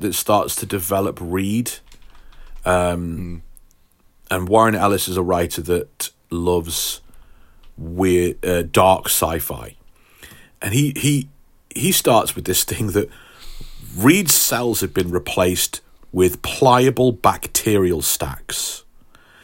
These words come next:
Speaker 1: Single
Speaker 2: Ah,
Speaker 1: cells
Speaker 2: okay.
Speaker 1: which duplicate most of the larger functions of the human body. So
Speaker 2: Mm-hmm.
Speaker 1: that allows them to stretch without disrupting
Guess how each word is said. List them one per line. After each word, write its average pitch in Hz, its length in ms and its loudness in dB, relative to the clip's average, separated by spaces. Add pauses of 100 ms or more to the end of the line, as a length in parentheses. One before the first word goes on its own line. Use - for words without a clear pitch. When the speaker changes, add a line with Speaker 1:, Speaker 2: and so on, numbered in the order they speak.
(400)
Speaker 1:
Single 180 540 6
Speaker 2:
Ah, 139 140 6
Speaker 1:
cells 90 480 2
Speaker 2:
okay. 58 100 -14 (380)
Speaker 1:
which 101 380 2
duplicate 110 880 0
most 107 580 2
of 92 120 -4
the 98 100 0
larger 92 420 2
functions 85 480 -4
of 85 100 -4
the 85 80 -8
human 80 300 -8
body. 73 400 -8 (880)
So 95 80 -10
Speaker 2:
Mm-hmm. 92 80 0
Speaker 1:
that 98 180 6
allows 104 360 6
them 98 120 -4
to 87 100 -4
stretch - 840 2 (380)
without 107 600 4
disrupting 92 840 -2